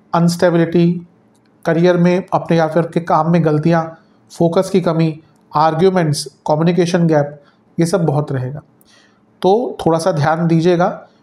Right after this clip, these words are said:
और जिनका बहुत ही बुरा समय और company का भी बुरा समय है, अब देखिए महीने का अंत या फिर कहिए महीने की शुरुआत आ रही है, कभी-कभी इस टाइम में layoffs भी हो जाते हैं, तो थोड़ा सा यहाँ पे careful रहिएगा। Bosses के साथ बहुत बनाकर रखिएगा,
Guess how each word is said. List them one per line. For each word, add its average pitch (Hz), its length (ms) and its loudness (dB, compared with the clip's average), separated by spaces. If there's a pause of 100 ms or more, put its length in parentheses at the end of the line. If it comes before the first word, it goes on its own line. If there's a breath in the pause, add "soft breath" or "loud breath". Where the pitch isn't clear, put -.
(180)
और 156 100 2
जिनका 170 280 2
बहुत 165 360 0
ही 208 40 4
बुरा 190 220 2
समय 190 240 -2
और 202 120 2
company 175 380 0
का 185 100 0
भी 185 80 0
बुरा 170 180 2
समय 165 240 -2
है, 185 200 -2 (500 soft breath)
अब 135 100 -2
देखिए 170 460 0 (460)
महीने 160 320 2
का 175 120 0
अंत 170 320 -2
या 165 160 2
फिर 165 180 0
कहिए 165 280 2 (360)
महीने 151 200 2
की 160 100 0
शुरुआत 156 420 0
आ 151 80 0
रही 147 140 0
है, 151 140 -2 (440 soft breath)
कभी-कभी 165 340 2
इस 175 120 0
टाइम 170 160 -2
में 180 60 4
layoffs 165 420 2
भी 165 60 0
हो 151 120 4
जाते 143 240 0
हैं, 139 120 -8 (480 soft breath)
तो - 80 -2
थोड़ा 202 220 2
सा 214 160 0
यहाँ 180 160 0
पे 180 120 -2
careful 156 340 0
रहिएगा। 151 180 2
Bosses 165 440 0
के 233 100 0
साथ 214 160 0
बहुत 170 220 0
बनाकर 156 340 -2
रखिएगा, 160 360 -6